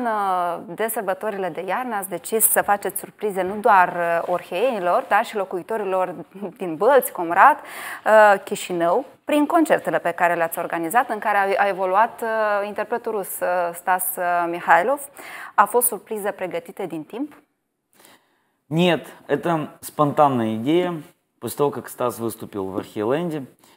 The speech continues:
Speaker 2: э, наши представители партии по всей стране получили массу, э, обид, недовольств. Что почему мы,
Speaker 1: Мгм.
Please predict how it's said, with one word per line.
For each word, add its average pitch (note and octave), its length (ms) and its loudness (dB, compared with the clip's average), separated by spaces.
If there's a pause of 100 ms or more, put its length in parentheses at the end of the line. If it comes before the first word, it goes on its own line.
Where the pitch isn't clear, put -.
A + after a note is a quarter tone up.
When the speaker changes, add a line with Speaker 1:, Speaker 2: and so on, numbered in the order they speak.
(420)
Speaker 2:
э, F#2+ 960 -6
наши A2+ 280 -4
представители G#2 500 -6
партии A#2 400 -2
по F#2+ 140 -14
всей G#2+ 240 -6
стране B2 380 -8
получили A#2 500 -4
массу, A2 600 -2 (520)
э, F2+ 800 -6
обид, A#2+ 560 2 (680)
недовольств. A2 800 6 (260)
Что - 140 -14
почему C#3+ 460 -4
мы, B2+ 180 0
Speaker 1:
Мгм. C#4+ 240 -2